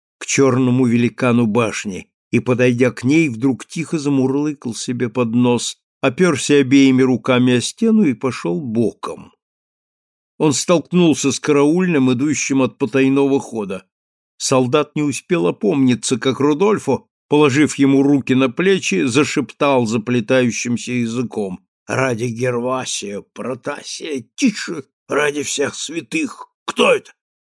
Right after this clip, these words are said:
А, это ты, я так и знал! Ради всех!» Он уткнулся головой в грудь солдата.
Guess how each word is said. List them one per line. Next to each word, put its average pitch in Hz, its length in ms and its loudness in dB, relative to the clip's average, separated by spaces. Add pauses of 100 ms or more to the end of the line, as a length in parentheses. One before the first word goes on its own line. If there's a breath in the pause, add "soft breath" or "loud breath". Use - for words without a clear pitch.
(140)
А, 240 640 4
это 196 320 2
ты, 202 420 2
я 185 140 2
так 151 300 -4
и 151 40 -2
знал! 113 500 -4 (280)
Ради 214 500 2
всех!» - 500 -6
Он 135 400 2
уткнулся 135 680 -2
головой 120 520 2
в 98 80 -6
грудь 120 320 0
солдата. 113 640 -4